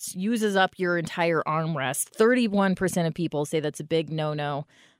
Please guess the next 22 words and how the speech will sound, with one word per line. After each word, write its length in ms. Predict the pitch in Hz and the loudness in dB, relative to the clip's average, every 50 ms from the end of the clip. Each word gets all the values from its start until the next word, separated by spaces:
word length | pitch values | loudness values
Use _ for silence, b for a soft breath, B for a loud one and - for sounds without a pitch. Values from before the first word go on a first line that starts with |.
| b - | b -2
I'm 100 | 175 180 | -2 -2
surprised 480 | 170 - 196 - 240 269 349 320 208 170 | 0 -2 -2 0 2 2 2 2 2 2
that 120 | 165 156 | 2 2
number 260 | 165 165 165 156 160 | 2 0 0 2 2
isn't 200 | 156 151 156 151 | 2 2 2 0
a 60 | 147 | -2
little 240 | 143 139 143 135 147 | -2 -2 0 -2 -2
bit 280 | 156 - 143 - - - _ _ _ | 0 0 -2 -2 -2 -6 _ _ _
higher. 580 | - - - - 165 160 151 147 117 82 87 - - _ _ _ - | -18 -16 -10 -4 -2 0 0 0 0 -2 -2 -6 -8 _ _ _ 0
And 140 | 190 202 214 | 4 4 6
then 100 | 214 202 | 4 4
finally, 640 | - - 233 214 220 233 233 214 202 196 185 180 | 2 0 2 2 4 4 2 2 2 0 0 0
this 300 | 175 - 208 220 - - | 2 4 4 2 4 2
is 100 | 247 226 - - | -4 -4 0 2
the, 320 | 214 202 185 175 175 156 | 4 6 6 6 4 4
the 120 | 143 180 190 | 2 0 0
hot 280 | - 196 180 160 - | 2 4 4 4 4
topic 380 | - - 180 147 151 - 170 - | 2 0 0 0 0 0 -4 -2
on 140 | 165 165 165 | -2 -2 -2
the 80 | 160 | -4
internet 360 | - - 160 160 160 160 156 - | -4 -4 -4 -2 -2 -2 -4 -2
nowadays, 600 | 151 151 156 156 151 151 151 147 160 151 - | -2 -2 -2 0 0 0 0 0 0 -2 -4